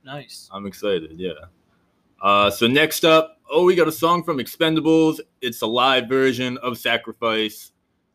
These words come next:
Speaker 2: This is just a good song in general. You make it live, honestly, it made it even better.
Speaker 1: It really did.
Speaker 2: It's just
Speaker 1: <laughs>
Speaker 2: so much more epic.
Speaker 1: The jams in it are
Speaker 2: <laughs>
Speaker 1: amazing. They're coming out with a new live album
Speaker 2: Yeah.
Speaker 1: later on. Um, so this was the first single off of it.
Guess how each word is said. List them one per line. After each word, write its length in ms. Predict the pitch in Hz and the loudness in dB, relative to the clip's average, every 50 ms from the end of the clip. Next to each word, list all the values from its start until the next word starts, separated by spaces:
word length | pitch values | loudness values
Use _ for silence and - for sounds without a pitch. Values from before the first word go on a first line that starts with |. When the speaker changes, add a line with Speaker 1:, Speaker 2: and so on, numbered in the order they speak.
| _ _ _ _ _ - | _ _ _ _ _ -6
Speaker 2:
This 180 | 233 220 185 | -4 -4 -4
is 80 | 165 139 | -6 -6
just 240 | - - - - - | -4 -4 -4 -4 -4
a 40 | 120 | -6
good 200 | 98 131 117 110 | -6 -6 -6 -4
song 240 | - 139 123 117 | -4 -4 -4 -4
in 100 | 110 101 | -4 -8
general. 580 | 98 98 110 113 117 120 120 120 120 120 120 120 | -6 -4 -4 -4 -4 -4 -4 -4 -4 -4 -4 -6
You 160 | 117 127 127 | -8 -6 -4
make 180 | 135 143 139 139 | -2 -2 -2 -2
it 100 | 131 110 | -4 -4
live, 400 | 110 110 113 120 127 131 135 110 - | -2 0 0 2 2 0 0 -2 -2
honestly, 440 | 113 117 123 123 - - 139 131 | -2 -2 -2 -4 -4 -4 -2 -2
it 80 | 120 113 | -2 -2
made 160 | 117 120 117 | -2 -4 -4
it 100 | 110 107 | -4 -4
even 220 | 113 113 101 107 101 | -6 -6 -6 -6 -6
better. 420 | 98 104 104 110 113 117 117 - - | -4 -4 -2 -2 -2 -2 -2 -4 -8
Speaker 1:
It 40 | 180 | -8
really 220 | 165 165 165 160 156 | -6 -4 -4 -4 -4
did. 200 | 147 160 160 156 | -2 -2 -2 -2
Speaker 2:
It's 220 | 123 113 - - | -2 -4 -4 -4
just 200 | - 135 254 226 | -2 0 0 2
Speaker 1:
<laughs> 0 | |
Speaker 2:
so 160 | 220 135 123 | 2 2 0
much 240 | 123 127 123 117 - | 0 -2 -4 -4 -4
more 220 | 120 123 120 120 101 | -4 -2 -2 0 0
epic. 200 | 104 107 107 - 127 | -2 -2 -2 -2 -2
Speaker 1:
The 100 | 147 170 165 | -2 -2 -2
jams 520 | 147 139 165 165 170 170 175 175 170 151 | -4 -6 -6 -4 -4 -4 -6 -8 -8 -8
in 120 | 165 170 | -8 -8
it 120 | 165 165 156 | -8 -8 -8
are 200 | 147 151 147 156 | -6 -2 0 0
Speaker 2:
<laughs> 40 | 175 | 0
Speaker 1:
amazing. 680 | 175 139 143 165 196 175 139 139 151 156 147 143 139 - _ _ _ _ _ _ | 0 0 0 0 0 -2 -2 -4 -4 -4 -4 -6 -8 -14 _ _ _ _ _ _
They're 140 | - 160 147 | -8 -8 -8
coming 240 | - 175 170 165 165 | -6 -6 -6 -6 -6
out 80 | 165 | -8
with 120 | 160 151 - | -8 -10 -10
a 20 | |
new 200 | 143 143 151 156 | -12 -12 -10 -10
live 260 | 139 143 143 143 143 131 _ - | -8 -8 -8 -8 -8 -10 _ -10
album 600 | 131 135 143 147 143 135 143 143 143 139 139 135 - _ _ _ | -4 -2 -2 -2 -2 -4 -6 -6 -6 -6 -8 -10 -12 _ _ _
Speaker 2:
Yeah. 200 | - 98 104 101 101 98 | -10 -4 -2 0 2 2
Speaker 1:
later 140 | - - 143 | 2 2 0
on. 320 | 139 135 131 131 135 135 135 _ _ _ _ - | 0 0 -2 -4 -6 -10 -14 _ _ _ _ -6
Um, 480 | - 139 139 135 127 123 120 117 117 123 _ | -4 -2 -2 -2 -4 -6 -10 -14 -18 -20 _
so 180 | - - 151 | -8 -4 -4
this 160 | 151 147 - | -4 -2 -4
was 80 | 156 151 | -4 -4
the 100 | 139 135 | -4 -6
first 320 | 131 - 151 147 143 135 - | -6 -4 -4 -4 -2 -2 -4
single 280 | - 143 143 139 135 - | -4 -2 -2 -2 -4 -4
off 200 | 127 127 131 127 | -4 -6 -4 -4
of 140 | 147 147 139 | -4 -4 -2
it. 240 | 147 147 147 135 - | 0 0 0 -2 -4